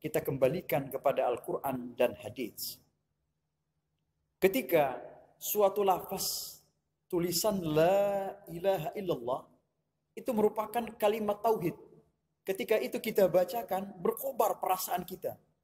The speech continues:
Semua umat Islam dimanapun berada. Namun, ketika kalimat tauhid itu dituliskan pada suatu kain,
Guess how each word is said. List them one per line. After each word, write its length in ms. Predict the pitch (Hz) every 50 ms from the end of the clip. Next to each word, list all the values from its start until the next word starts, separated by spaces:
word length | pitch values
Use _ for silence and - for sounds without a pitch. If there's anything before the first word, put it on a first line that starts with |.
| _ _ _ _ _ _ _ -
Semua 320 | - 247 240 269 254 -
umat 240 | 233 220 214 214 -
Islam 320 | 226 - - 226 208 180
dimanapun 560 | 175 196 196 208 202 196 202 - - 208 196 170
berada. 400 | 202 214 185 156 131 113 - - - - _ _ _ _ _ _ _ _ _ _ _ _ _ _ _ _ _ _ _ _ _ _
Namun, 560 | - 175 214 233 208 175 147 127 117 107 - - - - - - _ _ _ -
ketika 400 | 160 156 - 233 - 190 170 180
kalimat 480 | - 175 185 202 190 180 170 165 -
tauhid 400 | - 202 233 247 214 202 190 -
itu 240 | - 226 220 196 208
dituliskan 720 | 175 175 180 - 208 220 254 - - - 220 180 160 -
pada 160 | - 160 165 156
suatu 400 | - - - 220 220 - 214 -
kain, 400 | - 175 143 120 110 104 101